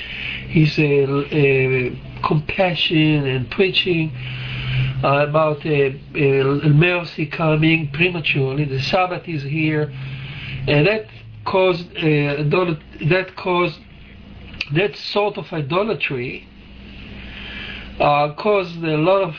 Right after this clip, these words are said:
uh, errors, and, uh, people,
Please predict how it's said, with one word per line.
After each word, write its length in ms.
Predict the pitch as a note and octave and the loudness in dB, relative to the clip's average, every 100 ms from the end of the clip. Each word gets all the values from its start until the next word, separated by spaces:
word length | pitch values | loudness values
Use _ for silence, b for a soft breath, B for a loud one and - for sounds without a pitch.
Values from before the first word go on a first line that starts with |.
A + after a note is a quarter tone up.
| - | -6
uh, 300 | E3 E3 D3+ - - - - - - - - - | -2 -2 -2 -6 -20 -20 -20 -20 -18 -16 -16 -2
errors, 720 | G#3+ G3+ F3+ C3+ A#2+ B2 - - - | 2 2 2 -2 -4 -10 -16 -18 -8
and, 400 | F3 C#3+ C#3+ C#3 | 0 2 2 2
uh, 340 | C3+ C3+ C3+ C3 - | 4 4 0 -2 0
people, 360 | F3+ F3+ D#3+ | 0 2 -2